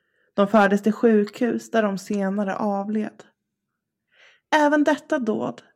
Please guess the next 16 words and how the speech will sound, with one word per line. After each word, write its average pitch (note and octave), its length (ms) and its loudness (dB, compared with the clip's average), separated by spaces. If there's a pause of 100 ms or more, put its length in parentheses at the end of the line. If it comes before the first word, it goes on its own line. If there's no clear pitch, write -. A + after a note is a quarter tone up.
ägde G#3 240 2
rum G#3+ 280 4
på - 100 -6
öppen G#3 500 -4
gata G#3 520 0
i A3 80 -4
närheten A3+ 680 0
av G3 100 -6
en G#3 80 -4
skola. A3 600 -4 (1040)
Inte F#3+ 280 0
heller G3+ 460 2
i G3 100 -2
det G3+ 80 -2
här A3+ 340 2
fallet G#3 600 -6